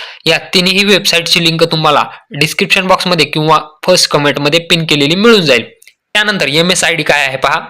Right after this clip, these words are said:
यामध्ये महाडिस्कॉम यामधील एम आणि एस हे इनिशियल घेतले होते आणि त्याचे स्टेटस तुम्ही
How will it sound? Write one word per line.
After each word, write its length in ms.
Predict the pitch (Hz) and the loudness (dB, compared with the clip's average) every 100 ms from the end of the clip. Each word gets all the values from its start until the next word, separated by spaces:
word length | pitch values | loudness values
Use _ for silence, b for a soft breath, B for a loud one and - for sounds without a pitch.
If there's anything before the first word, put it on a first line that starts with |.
| - - | -18 -4
यामध्ये 480 | 165 190 202 185 143 | 0 2 2 2 2
महाडिस्कॉम 840 | - 156 151 180 180 - 185 147 | 0 0 2 2 0 0 0 2
यामधील 460 | 135 151 165 160 147 - | 2 2 2 2 0 0
एम 160 | 180 190 | 0 0
आणि 240 | 160 156 160 - 185 | -2 -2 -4 -2 0
एस 160 | 180 160 | 0 0
हे 80 | 151 | -2
इनिशियल 420 | 160 170 - 185 | 0 0 0 0
घेतले 220 | 180 190 | 0 2
होते 220 | 185 160 - - - | 2 2 -2 -6 -4
आणि 180 | 156 165 - | -2 -2 0
त्याचे 380 | 185 175 175 208 | 0 2 2 0
स्टेटस 440 | - 190 165 175 - | 0 0 0 0 0
तुम्ही 220 | 165 | -2